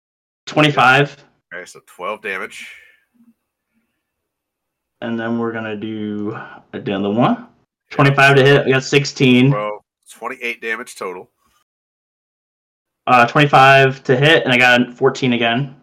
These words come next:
Speaker 2: Forty-two damage total.
Speaker 1: And then,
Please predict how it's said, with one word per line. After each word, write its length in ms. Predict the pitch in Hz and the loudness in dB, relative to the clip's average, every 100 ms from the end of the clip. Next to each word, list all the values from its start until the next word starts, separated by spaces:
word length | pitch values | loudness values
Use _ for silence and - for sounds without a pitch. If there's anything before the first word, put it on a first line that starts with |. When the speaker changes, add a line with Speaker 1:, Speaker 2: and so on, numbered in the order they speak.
| _ _ - | _ _ -16
Speaker 2:
Forty-two 480 | 117 117 - 139 123 | -16 -16 -18 -20 -14
damage 400 | 90 82 73 - | -14 -14 -16 -18
total. 300 | 78 80 _ _ _ _ _ _ _ _ _ _ | -18 -18 _ _ _ _ _ _ _ _ _ _
Speaker 1:
And 180 | 117 120 | -4 0
then, 580 | 123 123 123 123 - | 4 4 4 2 -2